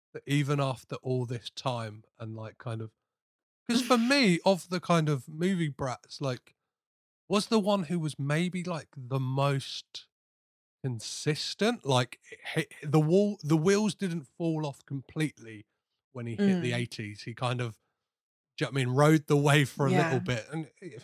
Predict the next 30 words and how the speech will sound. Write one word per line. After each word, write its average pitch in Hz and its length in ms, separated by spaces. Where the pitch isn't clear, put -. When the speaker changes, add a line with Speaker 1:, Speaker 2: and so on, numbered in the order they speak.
Speaker 1:
it 139 260
fell 170 180
apart 147 360
a 131 40
little 127 320
bit, 123 280
maybe 120 440
the 110 260
turn 175 720
of 180 300
the 170 80
decade 180 720
when 127 120
it 120 140
was, 120 220
yeah, 139 180
as 196 160
I - 20
Speaker 2:
Mm-hmm. 180 120
Speaker 1:
said, 170 260
Casualties 117 500
of 113 80
War 113 220
and 104 120
Bonfire 113 380
of 107 80
the 110 80
Vanities. 110 540
But 175 140
to 170 140